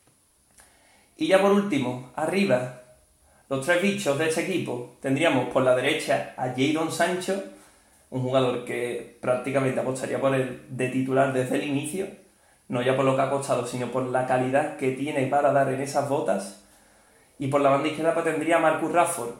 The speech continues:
el auténtico líder de este equipo. Muchos hablaban de Pogba, de Bruno Fernández y tal. Para mí el líder de este equipo es Marcus Rashford, un jugador que pese a su juventud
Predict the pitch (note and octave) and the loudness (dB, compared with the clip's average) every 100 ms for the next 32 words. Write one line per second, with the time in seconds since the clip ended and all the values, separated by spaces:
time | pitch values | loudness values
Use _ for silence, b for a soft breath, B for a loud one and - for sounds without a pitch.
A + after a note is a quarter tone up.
0 | - C3+ C3+ C3 C3 D3+ D3+ E3+ E3 D#3+ | -8 0 2 2 0 -2 0 2 2 2
1 | D#3+ D#3 D3+ D3+ E3+ C3 B2 B B B | 0 0 -2 -2 -4 -2 -6 B B B
2 | B C3+ C#3 D3+ D#3 D#3 D3+ D3 D3+ D3+ | B -6 -6 0 2 4 4 2 0 -2
3 | F3 G3+ F#3+ F#3+ F#3 D#3+ D3+ D#3+ D#3 D#3+ | 2 2 4 4 4 2 0 -2 -2 -2
4 | D#3+ D#3+ D#3 F#3 F3+ D3 C#3 C3+ D#3+ D#3+ | -2 -2 0 -2 0 2 2 2 -2 -2
5 | D#3+ D#3+ D#3+ D#3+ D#3+ E3 E3+ E3+ D#3 D#3+ | -2 0 -2 -4 -4 -6 -4 -4 -2 -2
6 | D#3 D3+ C3 B2+ C3 - B B B - | -2 0 0 0 -4 -10 B B B -8
7 | D3 D#3+ D#3+ C3+ C3 B2+ C3 C3 C3 C3+ | -6 0 2 2 0 -4 -4 -4 -2 -2
8 | E3+ D#3+ C3+ F3+ G3 | -2 -4 -4 -4 -4